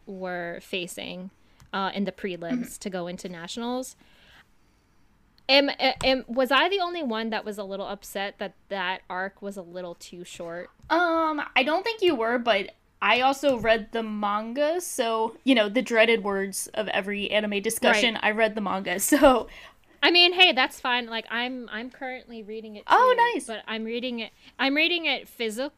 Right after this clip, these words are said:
Speaker 1: physically, not,
Speaker 2: Ah.
Speaker 1: like, on my phone
Speaker 2: Oh,
Speaker 1: or
Speaker 2: no, that's
Speaker 1: anything
Speaker 2: perfect.
Speaker 1: like that.
Speaker 2: That's awesome.
Speaker 1: Yeah.
Speaker 2: Um,
Speaker 1: So
Speaker 2: yeah, so it's kinda tough because I think in season three specifically, it's just ten episodes,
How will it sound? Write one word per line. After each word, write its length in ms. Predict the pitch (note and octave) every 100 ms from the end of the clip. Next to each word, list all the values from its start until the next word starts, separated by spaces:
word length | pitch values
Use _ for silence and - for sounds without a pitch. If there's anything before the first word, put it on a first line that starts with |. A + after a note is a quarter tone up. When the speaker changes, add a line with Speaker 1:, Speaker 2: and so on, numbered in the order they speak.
| _ -
Speaker 1:
physically, 420 | A#3 B3 C#4 C#4+
not, 400 | F#4 F4+ E4+ D#4+
Speaker 2:
Ah. 80 | G3
Speaker 1:
like, 220 | F#3+ -
on 140 | G3
my 120 | F#3+ F3+
phone 200 | - C4
Speaker 2:
Oh, 100 | C#4
Speaker 1:
or 40 |
Speaker 2:
no, 160 | C4 A#3
that's 160 | -
Speaker 1:
anything 80 | A3+
Speaker 2:
perfect. 280 | A3 D4 -
Speaker 1:
like 60 | D#4
that. 300 | D#4 C#4 -
Speaker 2:
That's 180 | A3+ -
awesome. 440 | G#3 G3 - G3 _ _
Speaker 1:
Yeah. 320 | A3 G#3+ F3+ -
Speaker 2:
Um, 320 | A3+ A3 G3+ - -
Speaker 1:
So 480 | - A#3 A3 G#3 B3
Speaker 2:
yeah, 280 | C#4+ A3
so 220 | - C#4 C#4+
it's 120 | C#4+
kinda 200 | F4+ G#4 F#4+
tough 220 | D#4 -
because 500 | A3 A#3+ G#3+ F#3+ - _ _ _ _ _ _ -
I 80 | B3+
think 320 | D#4 D#4+ - _ -
in 140 | A#3+
season 580 | D4 D#4 D#4 C4+ G#3+ - _ -
three 260 | G#3 C4 B3+
specifically, 600 | - A#3 A#3 G3 E3 F3+
it's 100 | F3
just 200 | G#3 -
ten 180 | B3 A3
episodes, 600 | G#3+ G3+ - F#3+ F#3 -